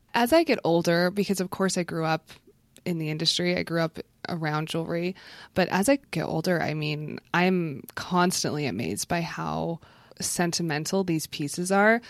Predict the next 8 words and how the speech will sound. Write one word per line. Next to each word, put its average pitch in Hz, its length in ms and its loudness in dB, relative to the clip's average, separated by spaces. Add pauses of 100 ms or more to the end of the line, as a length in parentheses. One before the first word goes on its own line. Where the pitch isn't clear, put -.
(160)
In 208 120 0
addition 190 360 4
to 240 80 4
being, 180 540 0
like, 165 260 -4 (240)
a 170 60 -4
great 151 340 -4
investment, 190 760 2